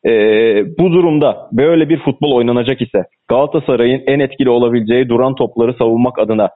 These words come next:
Verci'ni neden oynatılmadı? Ben şimdi onu düşündüm. Maçtan sonra özellikle aklıma geldi bu. Zaten kapalı savunma oynuyorsun. Yani çünkü Verci'nin zayıf olduğu yer açık alan savunması.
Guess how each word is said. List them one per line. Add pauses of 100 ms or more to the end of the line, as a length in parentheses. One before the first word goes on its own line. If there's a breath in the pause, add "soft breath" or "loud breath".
(360)
Verci'ni
neden
oynatılmadı? (480)
Ben
şimdi
onu
düşündüm.
Maçtan
sonra
özellikle
aklıma
geldi
bu. (300 soft breath)
Zaten
kapalı
savunma
oynuyorsun. (440)
Yani
çünkü
Verci'nin
zayıf
olduğu
yer
açık
alan
savunması.